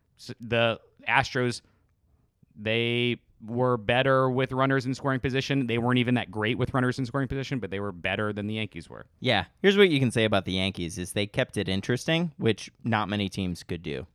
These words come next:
Speaker 2: Also, I mean, the Rays kept
Speaker 1: Yeah.
Speaker 2: it interesting,
Speaker 1: Yeah.
Speaker 2: too, which not many teams can do.
Speaker 1: Mm-hmm.
Speaker 2: Um, yeah, I don't know. You put any other two American League teams up against the Astros, they,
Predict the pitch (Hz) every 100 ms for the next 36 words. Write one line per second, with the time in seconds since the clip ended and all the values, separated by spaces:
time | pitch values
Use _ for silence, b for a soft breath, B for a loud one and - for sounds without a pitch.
0 | - 160 - - 151 156 135 104 98 147
1 | - 92 - 208 101 101 - 98 - 147
2 | 113 104 - - _ _ - 113 120 135
3 | 165 165 180 175 - 196 226 143 151 175
4 | 214 _ _ - 110 110 107 104 95 _
5 | _ _ _ _ _ _ _ _ _ -
6 | 170 85 113 113 87 95 107 143 120 110
7 | 113 107 _ _ _ - 110 110 107 _
8 | _ - 120 110 95 104 104 98 101 -
9 | 101 107 98 92 95 98 92 87 90 -
10 | 87 92 98